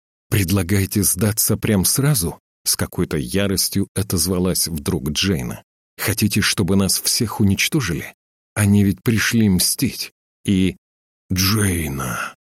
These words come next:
страдальчески заговорил ее дядя. Эрик видел ту беспомощную злость, что клокотала внутри этого крепкого старика,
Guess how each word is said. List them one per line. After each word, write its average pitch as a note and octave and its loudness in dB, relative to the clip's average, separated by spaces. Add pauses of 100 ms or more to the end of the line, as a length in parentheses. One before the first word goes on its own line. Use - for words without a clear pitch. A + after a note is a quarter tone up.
(240)
страдальчески D#2 -2
заговорил D2 -2
ее B1+ -6
дядя. A#1+ -8 (580)
Эрик A2 0
видел G2 -2
ту - -6
беспомощную D#2+ -2
злость, D#2+ -2 (160)
что - -4
клокотала F2+ -2
внутри F2 0
этого D2 -2
крепкого D#2+ -4
старика, F2+ -2